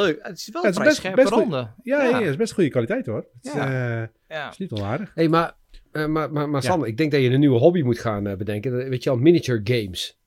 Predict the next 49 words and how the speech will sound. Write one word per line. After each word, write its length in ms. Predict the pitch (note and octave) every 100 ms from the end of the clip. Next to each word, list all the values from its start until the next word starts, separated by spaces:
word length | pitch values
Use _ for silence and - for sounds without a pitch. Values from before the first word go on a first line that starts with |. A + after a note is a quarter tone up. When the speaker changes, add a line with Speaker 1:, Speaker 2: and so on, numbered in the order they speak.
| _ _ _ _
Speaker 3:
Dus 200 | A2+ -
oorlogspelletjes, 840 | F3 C#3+ - A#2+ F#2+ A2 G#2 -
Speaker 2:
Nou, 140 | C3+
Speaker 3:
eh, 60 | D3+
Speaker 2:
mijn, 160 | F3 C#3
Speaker 3:
eh, 80 |
dat 100 | G#2+
Speaker 2:
mijn 180 | D#3 D#3
Speaker 3:
soort 100 | D3
Speaker 2:
broertje, 260 | E3 F#3 A#2
Speaker 3:
dingen. 160 | A2
Speaker 2:
die, 180 | A2 A2
eh, 60 | A2
die 160 | A2+ A2
speelt 280 | - B2+
dus, 200 | A#2 A2 B2
eh, 60 | A2+ G#2+
Warhammer. 440 | A2 C#3+ G2 G2
Volgens 160 | A#2+ B2
mij 80 | C#3
heb 20 |
ik 60 | B2
dat 80 | G#2+
al 40 |
eens 80 | G2+ -
verteld, 200 | A#2 G2
Speaker 3:
Ja. 60 |
Speaker 2:
Warhammer. 400 | A#2+ D3 G2 F#2+
En 120 | A2
die 120 | B2 C3+
print 200 | C3 B2
dus 100 | G2+
inderdaad 240 | F#2+ F#2+ -
op 80 | G2+
zijn 140 | G#2+
D 20 | G#2
P 180 | A2
printer 240 | A2 G2+ G2+
allemaal 220 | G2+ G2+
van 100 | G2
die 140 | F#2+
Warhammer 340 | G2 A2+ G#2+ F#2+
poppetjes. 500 | - - - F#2+ -
En 60 | G#2
die 80 |
gaat 120 | G2+ G#2
eraan 140 | G#2
verven. 380 | G#2+ G2 F2+ F#2+
Speaker 3:
Ja. 240 | - D3